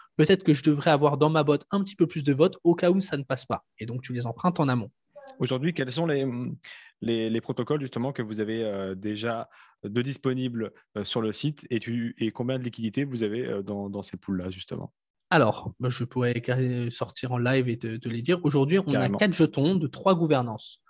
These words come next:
Speaker 1: Donc, on a onboardé Uniswap, Compound et Aave, parce qu'on estime que ce sont les trois gouvernances les plus, euh, les plus actives aujourd'hui et celles où il y a le plus de, d'intérêt à participer en gouvernance. On a un total de un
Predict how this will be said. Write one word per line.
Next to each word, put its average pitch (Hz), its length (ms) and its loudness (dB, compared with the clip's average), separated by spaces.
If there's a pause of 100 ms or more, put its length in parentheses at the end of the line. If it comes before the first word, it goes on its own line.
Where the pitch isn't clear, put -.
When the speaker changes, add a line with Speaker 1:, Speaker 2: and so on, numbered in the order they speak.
(360)
Speaker 1:
Donc, 147 400 6 (500)
on 147 200 6
a 156 280 8
onboardé 147 580 4
Uniswap, 180 640 -2 (440)
Compound 151 580 4
et 131 100 4
Aave, 120 300 2 (120)
parce - 120 -18
qu'on 131 100 0
estime 147 220 0
que - 60 -4
ce - 60 -12
sont 135 120 -4
les 120 100 0
trois 139 200 0
gouvernances 131 500 2
les 120 60 -8
plus, 117 280 -6
euh, 107 140 -4 (300)
les 120 100 4
plus 139 220 0
actives 139 280 0
aujourd'hui 127 580 2
et 127 40 0
celles 160 200 2
où - 20 4
il 143 60 0
y 135 60 4
a 127 60 4
le 120 100 2
plus 147 320 -6
de, 123 380 -2 (240)
d'intérêt 151 420 4
à 151 80 6
participer - 320 -4
en 131 80 2
gouvernance. 117 640 -2
On 127 100 0
a 127 60 6
un 127 80 6
total 143 440 6
de 127 360 6
un 131 60 2